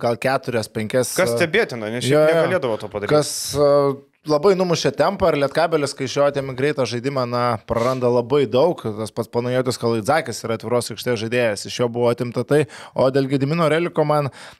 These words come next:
Speaker 1: gal ne tiek tie penki naudingumo balai, nes, na, vis tik dvylika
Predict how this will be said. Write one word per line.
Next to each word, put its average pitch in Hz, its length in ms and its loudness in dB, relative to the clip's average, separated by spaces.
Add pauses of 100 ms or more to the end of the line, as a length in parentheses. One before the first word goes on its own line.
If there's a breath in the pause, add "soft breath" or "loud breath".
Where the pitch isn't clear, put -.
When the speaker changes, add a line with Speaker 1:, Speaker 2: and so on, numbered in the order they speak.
Speaker 1:
gal 139 160 2
ne 147 160 0
tiek 185 160 2
tie 156 160 0
penki 147 320 0
naudingumo 147 560 2
balai, 175 380 4
nes, 135 180 -4
na, 139 220 0
vis 120 100 -6
tik 117 160 -10
dvylika 135 320 2